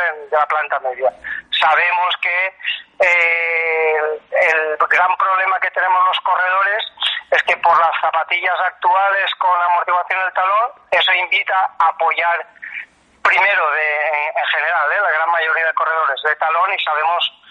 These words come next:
lo negativo que es en, en cuanto a lesiones a nivel articular, tobillos, cadera,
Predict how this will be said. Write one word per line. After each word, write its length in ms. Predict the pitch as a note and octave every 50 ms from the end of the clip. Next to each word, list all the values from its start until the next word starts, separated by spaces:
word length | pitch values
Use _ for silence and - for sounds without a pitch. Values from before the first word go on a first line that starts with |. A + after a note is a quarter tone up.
| - - _ _ _
lo 260 | - E3+ E3 F3 E3+
negativo 540 | E3+ E3+ E3+ D#3+ D#3+ D3+ - F#3 F3+ F3 E3+
que 100 | D#3+ E3 E3 F#3+ G3+
es 100 | E3 - - E3
en, 320 | D#3+ D3+ D3+ D3 C#3+ C#3+ C#3+
en 100 | D3+ D3
cuanto 360 | - E3 D#3+ D#3 D3+ - E3
a 380 | D#3 D3+ D3+ D3+ D3+ D3+ D3 D3
lesiones 760 | D3 D3+ - - - E3+ E3 E3 E3 E3+ F3 F3 F3+ E3 -
a 80 | E3+ D#3
nivel 280 | D#3 D3+ D3+ D#3+ D#3
articular, 880 | D#3+ D#3+ - - - - - F3 E3+ E3 F3 F3+ F#3 F#3 F#3 F#3+ F#3 -
tobillos, 720 | - D#3+ D3 C#3 - E3+ F3 E3+ F3 F3 F3+ - F3 E3+ -
cadera, 580 | - D3 C#3+ D3 D#3+ F3 E3+ E3+ - - -